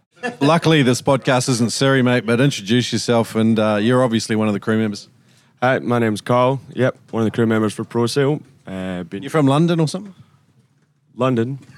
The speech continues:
Speaker 2: <laughs> I'm sure this accent will come through pretty harsh, eh?
Speaker 1: <laughs>
Speaker 2: Uh, west coast of Scotland.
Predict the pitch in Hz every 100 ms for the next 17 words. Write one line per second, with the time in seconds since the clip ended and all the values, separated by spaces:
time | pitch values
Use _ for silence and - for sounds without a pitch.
0 | - - 240 - 208 208 - - 170 -
1 | - - - - - _ _ _ _ _
2 | _ _ _ _ _ _ _ 117 - 170
3 | 139 117 127 - 135 107 104 113 104 107
4 | 101 95 120 95 104 113 110 117 110 98
5 | 139 196 180 165 147 175 - 185 113 120
6 | - 120 - 110 - 92 92 90